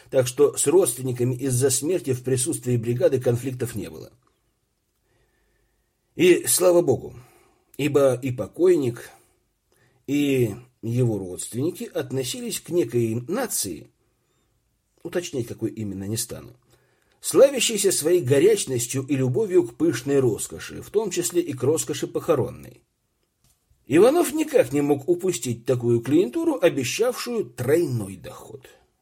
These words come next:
Сумку с черным костюмом, галстуком и белой сорочкой он на дежурствах возил с собой в машине.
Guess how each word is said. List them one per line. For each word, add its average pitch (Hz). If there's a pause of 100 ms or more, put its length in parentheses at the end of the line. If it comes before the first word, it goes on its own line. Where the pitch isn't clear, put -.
Сумку 285
с 123
черным 160
костюмом, 143
галстуком 123
и 127
белой 120
сорочкой 240 (480)
он 285
на 208
дежурствах 151
возил 120
с -
собой 123
в 117
машине. 87